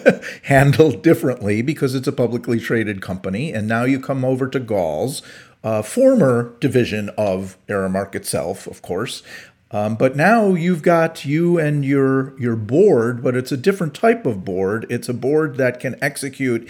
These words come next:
instantly. It doesn't have to consider, um, any, you know, uh, fancy public filings and things like that. So can you speak to how that's changed your thinking, both perhaps, Mike, as a leader, but also as,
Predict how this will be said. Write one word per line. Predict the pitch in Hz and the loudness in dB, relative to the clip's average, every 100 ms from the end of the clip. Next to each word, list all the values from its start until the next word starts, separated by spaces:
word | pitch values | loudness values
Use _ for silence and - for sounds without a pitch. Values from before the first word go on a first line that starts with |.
| - - - | -18 -8 -2
instantly. | 233 - 165 104 101 95 110 | 0 0 -6 -6 -6 -4 -4
It | 120 | -2
doesn't | 120 110 107 | -2 -2 -4
have | 127 139 147 | -2 -2 -2
to | 120 | -6
consider, | 110 117 107 120 104 110 110 - - - _ _ | -6 -8 -4 -2 0 0 -2 -8 -20 -20 _ _
um, | 107 104 104 107 | -10 -6 -6 -4
any, | 120 117 113 110 110 104 | -2 -2 0 -2 -4 -6
you | 107 110 | -6 -6
know, | 107 98 101 95 - | -6 -6 -6 -8 -10
uh, | 117 101 | -10 -10
fancy | 98 131 131 127 135 120 113 | -6 -4 -2 -4 -4 -4 -4
public | - 131 120 | -4 -4 -4
filings | - 147 170 160 156 147 123 | -2 2 4 2 0 -2 -4
and | 113 110 | -6 -4
things | 131 117 | -4 -2
like | 113 - | -4 -2
that. | 98 - | -6 -6
So | 131 | -8
can | 123 147 | -6 -4
you | 139 | -6
speak | - 202 190 | -4 -6 -4
to | 170 | -6
how | 151 143 143 - - - | -2 0 0 -4 -16 -4
that's | 123 - - | -2 -2 -6
changed | - 147 143 131 | -6 -4 -4 -6
your | 143 131 | -6 -6
thinking, | - 147 143 143 135 131 - - _ - - _ | -4 -6 -4 -6 -6 -8 -16 -20 _ -20 -20 _
both | 123 196 247 269 | -2 4 4 4
perhaps, | - 208 196 - 214 | -4 0 0 0 -2
Mike, | 180 | -2
as | 165 147 | 0 -2
a | 139 | -2
leader, | 123 156 185 214 226 | -2 -2 2 4 2
but | 226 165 135 | -2 -4 0
also | 143 147 160 151 139 | 0 0 0 -2 0
as, | 143 131 127 123 120 - | 0 2 2 0 -6 -12